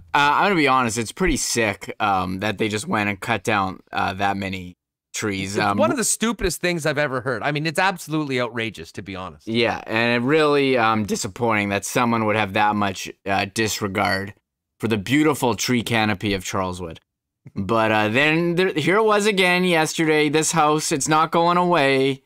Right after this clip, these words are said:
Speaker 2: <laughs>
Speaker 1: Going down, what is that, the perimeter? Like, trying to hit a sign there? Like, did no one measure this house, like, hanging over the median? Like, how stupid,
Speaker 2: <laughs>
Speaker 1: how stupid are these guys,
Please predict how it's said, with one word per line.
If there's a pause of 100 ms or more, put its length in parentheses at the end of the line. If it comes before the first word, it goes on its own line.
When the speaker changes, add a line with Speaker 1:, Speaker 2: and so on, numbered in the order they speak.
Speaker 2:
<laughs> (500)
Speaker 1:
Going
down,
what
is
that,
the
perimeter?
Like,
trying
to
hit
a
sign
there?
Like,
did
no
one
measure
this
house,
like,
hanging
over
the
median?
Like,
how
stupid, (420)
Speaker 2:
<laughs>
Speaker 1:
how
stupid
are
these
guys,